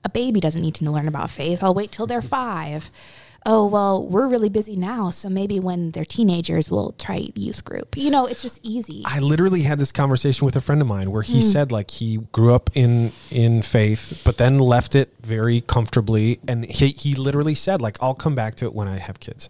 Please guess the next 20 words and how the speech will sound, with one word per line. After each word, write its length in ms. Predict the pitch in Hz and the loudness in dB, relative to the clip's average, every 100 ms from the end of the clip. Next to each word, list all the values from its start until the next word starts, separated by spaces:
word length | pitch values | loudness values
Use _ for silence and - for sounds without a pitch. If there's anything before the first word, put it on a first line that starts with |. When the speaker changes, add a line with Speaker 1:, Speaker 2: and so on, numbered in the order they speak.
| _ | _
Speaker 1:
Yeah. 280 | 240 226 277 - | 0 0 -2 0
Speaker 2:
Like, 200 | 127 127 | 0 0
that 140 | 131 | -4
was 120 | 131 | -4
just 180 | 117 131 | -2 -2
sort 140 | - 123 | 0 -2
of 120 | 101 | -2
hi-, 120 | 98 - | -6 -2
in 120 | 135 | 0
his 260 | 113 143 135 | 2 2 2
mind. 240 | 156 143 | 0 0
He's 80 | 117 | -2
like, 140 | 123 | -2
"Oh, 120 | 190 | -2
the, 140 | 160 156 - | 0 -2 0
in 100 | 160 | 0
the, 140 | 143 - | -2 0
in 100 | 160 | 0
the 60 | |
meantime, 580 | 180 196 - 165 156 151 | 2 0 0 0 0 0